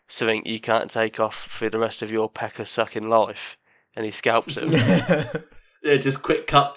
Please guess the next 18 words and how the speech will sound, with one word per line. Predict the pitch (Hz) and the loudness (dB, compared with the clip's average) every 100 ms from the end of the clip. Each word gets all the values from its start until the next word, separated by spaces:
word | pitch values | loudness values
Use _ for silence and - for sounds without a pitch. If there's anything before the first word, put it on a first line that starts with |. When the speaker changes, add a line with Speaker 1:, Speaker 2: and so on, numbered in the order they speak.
| - | 0
Speaker 3:
to, | 120 117 | 4 6
uh, | 117 113 113 | 4 2 -2
putting | - 113 113 | -2 -2 -2
the, | 113 113 | -2 -2
the | 113 | 0
Nazi, | 117 117 - - 107 110 - _ - | 0 0 0 -2 -2 -10 -14 _ -14
uh, | 113 107 104 98 104 104 - _ | -12 -12 -12 -14 -12 -12 -14 _
<laughs> | - - 180 - 220 156 - | -8 4 4 6 8 6 6
Speaker 1:
Yeah. | 131 123 131 | 6 8 8
Speaker 3:
emblem | 120 113 | 6 -2
on | 110 | -4
his | 110 | -6
forehead. | - 117 101 107 | -6 -8 -8 -6
It's | 110 | 6
Speaker 1:
That | 131 | 8
Speaker 3:
so | 135 | 8
Speaker 1:
scene, | 127 123 | 6 6
Speaker 3:
good. | 113 110 | 0 -14